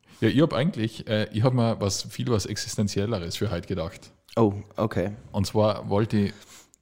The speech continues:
Speaker 1: die fragen,
Speaker 2: Mhm.
Speaker 1: nach, äh, wir waren davor jetzt eh kurz beim Thema Sterben.
Speaker 2: Oh, mhm.
Speaker 1: Und da wollte ich die fragen, wenn, oder wenn du die umbringen würdest,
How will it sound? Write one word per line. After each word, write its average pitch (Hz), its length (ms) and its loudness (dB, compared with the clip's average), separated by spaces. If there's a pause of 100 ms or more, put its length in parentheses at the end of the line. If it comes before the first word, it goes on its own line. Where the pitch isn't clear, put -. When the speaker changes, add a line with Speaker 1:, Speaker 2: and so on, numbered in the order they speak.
(340)
Speaker 1:
die 123 100 -2
fragen, 95 640 -4 (180)
Speaker 2:
Mhm. 110 440 2
Speaker 1:
nach, 107 240 -4
äh, 98 200 -4
wir 110 140 4
waren 123 140 2
davor 107 260 2
jetzt 104 140 0
eh - 80 -2
kurz - 260 -2
beim 92 160 -2
Thema 85 260 -4
Sterben. 76 460 -10 (500)
Speaker 2:
Oh, 92 280 0
mhm. 98 240 -4 (180)
Speaker 1:
Und 101 140 -2
da 95 80 6
wollte 107 180 2
ich 101 60 2
die 98 60 0
fragen, 95 500 2
wenn, 104 480 0 (360)
oder 98 300 2
wenn 95 220 2
du 117 60 4
die 98 120 2
umbringen 92 560 -2
würdest, 80 480 -8